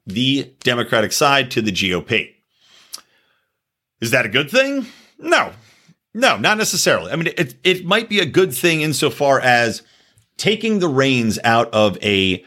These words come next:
political class that has clearly lost the bead on reality, taking the reins out of people that are clearly pushing very extreme viewpoints,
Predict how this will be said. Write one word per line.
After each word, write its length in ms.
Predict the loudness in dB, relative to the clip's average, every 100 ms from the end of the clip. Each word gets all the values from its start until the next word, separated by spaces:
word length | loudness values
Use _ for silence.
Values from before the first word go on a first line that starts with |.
| _
political 520 | -2 2 2 2 0 -2
class 420 | 2 2 2 2
that 80 | 2
has 140 | 0
clearly 680 | -2 0 2 4 4 4 2 -2
lost 640 | 0 4 4 4 0 -4 -4
the 220 | 0 0
bead 420 | 0 0 2 2
on 220 | 2 0
reality, 720 | 0 2 2 2 0 -8 -20 -20 -20 -20 -12 -2
taking 400 | -2 0 -2 0
the 140 | 2
reins 360 | 4 4 4 4
out 80 |
of 60 | 2
people 160 | 2 2
that 120 | 2
are 60 |
clearly 640 | -2 -2 2 2 4 2 0 -10 -2
pushing 600 | 0 2 2 2 0 0
very 400 | 2 2 2 0
extreme 640 | 0 -4 -2 0 0 0
viewpoints, 680 | -2 -4 -2 -4 -4 -6 -10